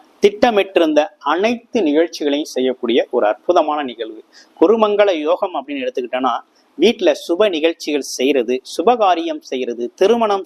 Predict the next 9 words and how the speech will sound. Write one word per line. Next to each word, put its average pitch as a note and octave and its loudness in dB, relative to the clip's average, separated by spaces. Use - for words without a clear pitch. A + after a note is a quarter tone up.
செய்யறது, C3+ -2
புதிய A#3 2
முயற்சிகள் F3 -2
எடுக்கிறது, B2+ -4
மங்கள A3+ 4
நிகழ்ச்சிகள் D#3 0
செய்யறது, C#3+ 2
அடுத்து G#3+ 2
பாத்தீங்கன்னா C#3+ 0